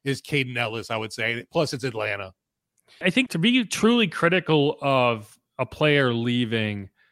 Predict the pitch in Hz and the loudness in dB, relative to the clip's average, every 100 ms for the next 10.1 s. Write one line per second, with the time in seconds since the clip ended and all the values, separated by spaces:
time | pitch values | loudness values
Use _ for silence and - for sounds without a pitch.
0 | _ _ 143 143 - 196 214 185 160 156 | _ _ -8 -4 0 0 0 0 0 2
1 | 143 127 139 139 123 131 120 135 135 135 | 0 -2 -2 -4 -2 -4 -2 -2 0 0
2 | 135 110 139 127 123 113 110 139 135 120 | 0 0 -4 -2 -4 -2 0 2 2 2
3 | 110 123 127 135 127 - 120 113 110 104 | -2 -6 -8 -2 -2 -2 -2 0 0 -4
4 | 95 _ _ _ _ _ _ _ _ 170 | -8 _ _ _ _ _ _ _ _ -20
5 | 170 139 135 156 147 131 123 120 107 135 | -12 -6 0 2 2 2 0 -4 -2 -2
6 | 123 127 139 147 131 - 156 156 143 139 | 0 -4 0 0 0 -6 -2 0 0 0
7 | 170 196 160 120 107 185 190 - - 127 | 2 2 2 0 -2 -2 -2 -2 -2 -4
8 | - 151 156 147 120 127 151 - - - | -2 -2 0 -2 -2 0 0 0 -6 0
9 | 143 151 123 110 - 120 113 101 139 135 | 2 2 0 -6 -4 -4 -6 -6 -6 -6
10 | 107 | -8